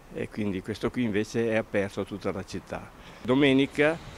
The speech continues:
tradizionalmente noi facciamo la festa, innanzitutto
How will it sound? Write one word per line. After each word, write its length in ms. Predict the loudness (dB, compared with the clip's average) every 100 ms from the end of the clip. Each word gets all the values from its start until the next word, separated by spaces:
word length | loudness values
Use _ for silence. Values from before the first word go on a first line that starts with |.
| -16 -10
tradizionalmente 1000 | 0 2 2 2 4 4 6 6 4 2
noi 160 | 0 2
facciamo 540 | -2 -2 0 0 0
la 80 | -2
festa, 440 | 2 2 2 0 0
innanzitutto 720 | 2 0 -2 0 0 2 2